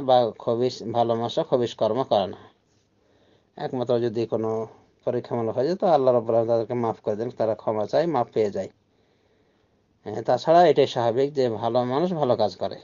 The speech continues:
খবিস মানুষ খবিস মা-, খবিস কাজ করে। তৃতীয় অভিমত অনুসারে একটু এ, এ, বোঝাবুঝির ভুল থেকে যায়, সেটা হলো যে অনেক ভালো মানুষ খারাপ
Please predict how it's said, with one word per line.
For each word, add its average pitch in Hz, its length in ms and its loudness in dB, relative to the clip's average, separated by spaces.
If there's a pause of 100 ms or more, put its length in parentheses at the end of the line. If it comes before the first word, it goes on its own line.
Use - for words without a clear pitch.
(100)
খবিস 123 340 -2
মানুষ 160 220 0
খবিস 135 340 2
মা-, 107 240 -4
খবিস 165 240 2 (100)
কাজ 107 100 2 (120)
করে। - 160 -8 (2000)
তৃতীয় 233 380 8 (1600)
অভিমত 175 560 8
অনুসারে 151 540 4 (220)
একটু - 400 0
এ, 143 140 8
এ, 120 420 0 (500)
বোঝাবুঝির 123 540 4
ভুল 117 240 0 (120)
থেকে 107 180 -2
যায়, 127 160 -2
সেটা 170 180 -2
হলো 127 220 0
যে 123 160 -2
অনেক 120 260 -4 (100)
ভালো 117 340 -6
মানুষ 107 320 -8 (1200)
খারাপ 117 300 -2